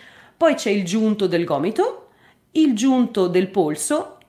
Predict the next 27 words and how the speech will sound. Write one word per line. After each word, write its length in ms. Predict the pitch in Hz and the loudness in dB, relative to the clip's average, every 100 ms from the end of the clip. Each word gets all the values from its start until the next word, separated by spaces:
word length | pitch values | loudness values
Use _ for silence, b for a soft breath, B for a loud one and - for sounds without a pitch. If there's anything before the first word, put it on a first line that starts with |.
| - | -6
e 120 | 480 | -2
poi 400 | 220 170 214 - | 0 2 2 -2
la 200 | 214 247 | 0 2
mano, 560 | 277 160 156 175 254 - | 2 0 -2 -2 -2 -4
che 180 | 226 175 | -2 0
è 280 | 175 - - | 0 0 -2
tutta 300 | 254 - 185 | -4 -2 -2
questa 360 | 196 190 175 | 0 0 -4
torretta 680 | 175 185 196 220 220 175 151 | -2 -2 0 -4 -4 -2 -2
con 260 | - 185 160 | -2 -4 -4
all'interno 580 | 156 165 170 175 175 | -4 -6 -2 0 0
i 60 | 160 | -4
vari 180 | 165 160 | -4 -6
strumenti 560 | - 165 180 202 185 | -6 -4 0 0 -2
per 460 | 180 160 151 151 151 | -2 -2 0 -2 0
perforare 720 | 196 190 - 170 175 165 151 143 | 0 -2 -2 0 2 2 0 -4
il 300 | 156 151 151 | -6 -6 -4
suolo 260 | 151 196 147 | -4 -4 -2
marziano, 440 | 202 - 170 120 | -2 -2 -6 -6
che 160 | 190 233 | -4 -4
quella 260 | 170 147 156 | -4 -4 -4
può, 320 | 151 143 139 B B B | -4 -4 -6 B B B
eh, 260 | - 143 143 | -2 0 0
girare 500 | 147 202 151 143 160 | 0 2 4 2 0
in 460 | 160 170 165 156 151 | -2 -4 -4 -4 -2
varie, 560 | 156 139 147 147 143 139 | 0 0 0 -2 -4 -6
mm, 720 | 139 139 131 131 127 127 | -6 -8 -8 -10 -12 -12